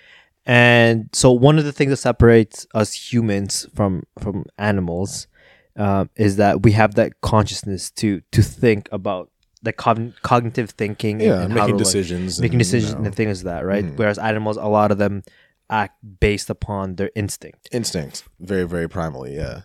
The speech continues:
Speaker 1: So they were saying how another thing that makes humans humans is we live to reproduce.
Speaker 2: Well, that's what all animals do. Yeah. That's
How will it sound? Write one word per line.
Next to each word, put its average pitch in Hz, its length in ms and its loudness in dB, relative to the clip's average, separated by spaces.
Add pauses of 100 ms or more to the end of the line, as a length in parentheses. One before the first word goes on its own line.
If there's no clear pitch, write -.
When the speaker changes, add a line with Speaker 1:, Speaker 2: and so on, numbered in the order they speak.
(120)
Speaker 1:
So - 160 4
they 139 80 8
were 151 80 8
saying 180 160 4
how 165 300 6
another 143 380 6
thing 135 680 0
that 120 120 2
makes 120 240 2
humans 117 440 -2
humans 131 680 4 (380)
is 113 540 -2 (1080)
we 117 640 6 (100)
live 120 720 6
to 107 400 4
reproduce. 107 840 2 (100)
Speaker 2:
Well, 110 140 0
that's - 80 -4
what 90 80 -6
all 80 200 -6
animals 85 320 -12
do. 139 300 -6 (260)
Yeah. 139 160 -8
That's 147 120 -10